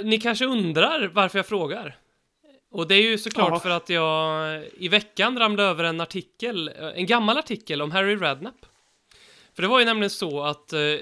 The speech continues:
Speaker 1: The Sun tjugohundratio gjorde ett scoop om den sjutton år gamla ryska åsnan som heter Anapka, som, eh, enligt citattecken då, jobbade som en attraktion på en rysk semesterort.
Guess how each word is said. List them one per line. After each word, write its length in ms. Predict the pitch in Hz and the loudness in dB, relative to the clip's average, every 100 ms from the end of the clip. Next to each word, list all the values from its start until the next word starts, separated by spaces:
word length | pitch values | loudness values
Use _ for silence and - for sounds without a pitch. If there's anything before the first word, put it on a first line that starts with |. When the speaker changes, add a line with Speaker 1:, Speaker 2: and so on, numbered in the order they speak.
| 139 | -8
Speaker 1:
The 80 | 170 | -6
Sun 540 | - - 277 151 151 208 | -2 0 0 -2 -6 -10
tjugohundratio 840 | - - 196 156 151 - 208 147 160 | -8 -4 -2 -2 -4 -6 -8 -4 -2
gjorde 240 | 202 156 | -2 -4
ett 80 | 151 | -6
scoop 680 | - - 269 220 226 _ - | -6 -6 -6 -6 -6 _ -12
om 180 | 180 165 | -8 -4
den 180 | 165 165 | -4 -4
sjutton 560 | - 285 - - 214 | -6 -8 -6 -2 -2
år 180 | 214 165 | 0 -2
gamla 640 | 165 156 202 190 143 139 | -4 -2 -2 0 0 -2
ryska 520 | 147 208 - - - - | -2 -6 -10 -6 -6 -6
åsnan 760 | 240 208 131 - 180 240 170 139 | -6 -6 -8 -8 -6 -6 -6 -8
som 180 | 175 | -6
heter 360 | 170 135 147 - - | -6 -6 -8 -8 -8
Anapka, 760 | 180 202 190 - - - 285 - _ _ _ _ _ - | -6 -6 -6 -10 -20 -14 -14 -14 _ _ _ _ _ -12
som, 340 | - 175 175 170 | -4 -2 0 -2
eh, 140 | 170 185 | -2 -2
enligt 240 | 185 180 | -4 -4
citattecken 600 | 208 - 202 - 151 190 | -4 -2 -2 -2 -4 -2
då, 140 | 170 151 | -2 -2
jobbade 600 | 156 214 147 151 147 143 | 0 -2 -2 -4 -4 -6
som 200 | 160 156 | -6 -8
en 120 | - | -8
attraktion 880 | 165 - 185 185 - 254 233 156 160 | -10 -6 -6 -6 -8 -8 -6 -6 -6
på 140 | 180 | -6
en 160 | 165 156 | -4 -6
rysk 260 | 143 - | -8 -12
semesterort. 760 | - 160 180 - 156 214 - | -12 -10 -10 -8 -10 -10 -14